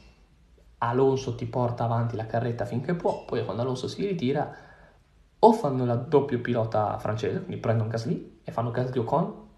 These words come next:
scuderia francese con doppio pilota francese, cioè immaginatevi la Ferrari con due piloti italiani forti, cioè quanto,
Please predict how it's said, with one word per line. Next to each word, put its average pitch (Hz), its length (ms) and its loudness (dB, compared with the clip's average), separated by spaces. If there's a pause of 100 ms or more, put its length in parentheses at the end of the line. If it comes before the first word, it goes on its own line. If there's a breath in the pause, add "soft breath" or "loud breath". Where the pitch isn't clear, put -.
(380)
scuderia 120 360 0
francese 120 340 0
con 131 120 -4
doppio 127 180 -2
pilota 120 240 -2
francese, 120 420 0
cioè - 140 -2
immaginatevi 123 560 0
la 127 100 -2
Ferrari 120 460 -4
con 120 200 -2
due 117 140 2
piloti 110 260 -4
italiani 110 340 -4
forti, - 420 -10 (340 loud breath)
cioè - 180 -6 (840)
quanto, 127 640 2